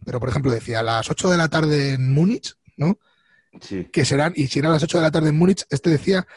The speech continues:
Speaker 1: que serán las doce y media en no sé dónde. Claro, y la coña era, joder, que los usos horarios son horas completas.
Speaker 2: Son horas completas.
Speaker 1: No hay un rat-, no hay ningún sitio donde sea hora y media más, hora y media menos.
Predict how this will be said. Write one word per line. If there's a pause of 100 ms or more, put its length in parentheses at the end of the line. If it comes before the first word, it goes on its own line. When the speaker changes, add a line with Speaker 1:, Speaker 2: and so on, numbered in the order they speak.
(200)
Speaker 1:
que
serán
las
doce
y
media
en
no
sé
dónde. (120)
Claro,
y
la
coña
era, (120)
joder,
que
los
usos
horarios
son
horas
completas.
Speaker 2:
Son
horas
completas.
Speaker 1:
No
hay
un
rat-,
no
hay
ningún
sitio
donde
sea
hora
y
media
más,
hora
y
media
menos.